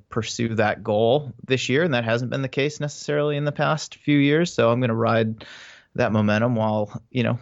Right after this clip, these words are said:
while I've got it. And, uh, I don't know how many more, you know, I don't know how much longer I wanna compete necessarily. And I'm,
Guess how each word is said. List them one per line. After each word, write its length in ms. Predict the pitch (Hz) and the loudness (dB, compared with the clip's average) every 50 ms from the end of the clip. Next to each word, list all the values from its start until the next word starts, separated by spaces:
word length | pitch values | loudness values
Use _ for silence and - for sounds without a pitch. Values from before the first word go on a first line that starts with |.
| - | 0
while 140 | - 113 113 | 2 4 4
I've 160 | 117 110 - | 4 4 2
got 260 | - 120 110 120 143 | 2 2 2 2 2
it. 160 | 180 196 - - | 0 -2 -4 -4
And, 340 | 113 117 113 113 113 - - - | -6 -6 -6 -6 -8 -10 -8 -6
uh, 380 | 113 117 113 113 110 107 - - | -4 -2 -2 -2 -2 -4 -6 -4
I 120 | - 151 | -4 -2
don't 160 | 202 240 220 117 | -2 -2 0 0
know 160 | 120 117 110 | 2 2 2
how 120 | 117 117 | 2 2
many 140 | 110 113 113 | 0 2 2
more, 380 | 110 110 110 107 107 107 104 - - _ _ _ - - - _ _ _ _ - | 0 0 2 0 0 -2 -4 -6 -12 _ _ _ -20 -20 -20 _ _ _ _ -8
you 80 | - 135 | -6 -4
know, 160 | 104 87 113 127 | -4 -4 -4 -2
I 60 | 143 | 0
don't 80 | 165 202 | 2 2
know 80 | 190 | 4
how 80 | 151 175 | 4 2
much 140 | 156 - - | 2 2 2
longer 240 | 131 123 123 123 117 | 2 2 4 4 2
I 20 | |
wanna 200 | 113 110 113 113 | 2 0 -2 -4
compete 520 | - - 123 120 - - 131 175 - - _ _ | -6 -6 -8 -6 -4 -4 -4 -4 -4 -6 _ _
necessarily. 720 | - 170 170 - 175 - 170 175 185 202 220 247 247 220 - | -6 -6 -6 -6 -4 -2 0 0 2 2 2 2 2 0 2
And 140 | - 139 156 | 2 2 2
I'm, 300 | 165 151 123 107 - | 2 2 0 -2 -6